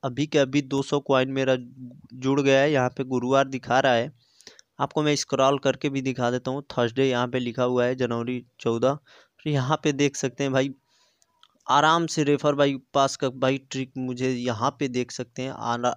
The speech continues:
आराम से दो सौ कॉइन आ गया। तो बहुत सिंपल सा ट्रिक था, दो सेकंड का ट्रिक था, ठीक है। लेकिन पूरा वीडियो आपको इसलिए देखना पड़ा कि step by step मैंने बताया,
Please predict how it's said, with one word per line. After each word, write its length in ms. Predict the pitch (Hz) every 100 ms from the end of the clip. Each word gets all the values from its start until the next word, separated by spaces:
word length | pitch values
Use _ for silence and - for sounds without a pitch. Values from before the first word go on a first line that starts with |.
| 113
आराम 420 | 120 131 165 170
से 120 | 160
दो 160 | 135 139
सौ 160 | - 139
कॉइन 280 | 127 120
आ 80 | 117
गया। 140 | 117 135
तो 120 | 185
बहुत 220 | 190 196
सिंपल 480 | - 160 156 - 180
सा 120 | 170
ट्रिक 280 | - 151 139
था, 180 | - 165 _ - - _ -
दो 280 | 123 151 214
सेकंड 340 | 202 185 170
का 80 | 165
ट्रिक 320 | 147 - 139 -
था, 80 | 143
ठीक 220 | 131 170 170
है। 200 | 131 117 _ _ _ -
लेकिन 260 | 131 156 165 -
पूरा 180 | 147 175
वीडियो 280 | 165 165 175
आपको 240 | 165 -
इसलिए 320 | 160 - 180 180
देखना 280 | 165 160 160
पड़ा 200 | 151 156
कि 180 | 165 147
step 280 | - 160
by 140 | 156 156
step 220 | - 160
मैंने 220 | 156 151
बताया, 360 | 139 131 127 135